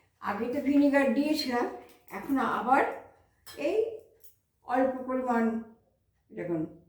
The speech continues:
এক, দুই, তিন, তিন টেবিল স্পুন আমি ইয়ে ভিনিগার দিলাম। হ্যাঁ,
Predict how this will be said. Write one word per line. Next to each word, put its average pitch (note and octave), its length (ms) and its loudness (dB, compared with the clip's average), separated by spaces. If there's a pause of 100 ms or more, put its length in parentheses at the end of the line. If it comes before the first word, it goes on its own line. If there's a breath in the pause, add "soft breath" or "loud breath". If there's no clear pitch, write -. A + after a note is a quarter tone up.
(640)
এক, G#3 340 -2 (500)
দুই, F#3+ 300 -8 (600)
তিন, E3+ 320 -6 (540 soft breath)
তিন C4+ 260 2
টেবিল C4 320 0
স্পুন D4 320 -2
আমি A#3 380 -2 (320 loud breath)
ইয়ে F3 180 -4
ভিনিগার G3+ 500 6
দিলাম। D#3 380 -8
হ্যাঁ, F#4 200 0